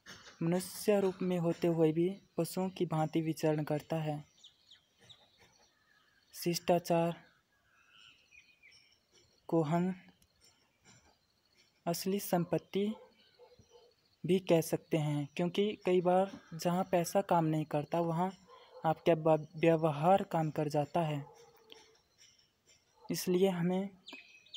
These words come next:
अच्छी आदतें सीखनी चाहिए और सबके प्रति विनम्र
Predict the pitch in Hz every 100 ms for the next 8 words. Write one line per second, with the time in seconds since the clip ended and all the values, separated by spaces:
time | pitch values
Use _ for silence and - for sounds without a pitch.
0 | - - - - - - - - - -
1 | 170 170 208 196 185 - 196 196 - 165
2 | - 175 170 160 165 180 208 - _ _
3 | _ _ _ - _ _ 480 - - _
4 | _ - 175 170 147 - - _ - _
5 | _ _ _ _ _ _ _ - _ _
6 | - - 180 185 208 196 190 202 175 175
7 | 180 196 214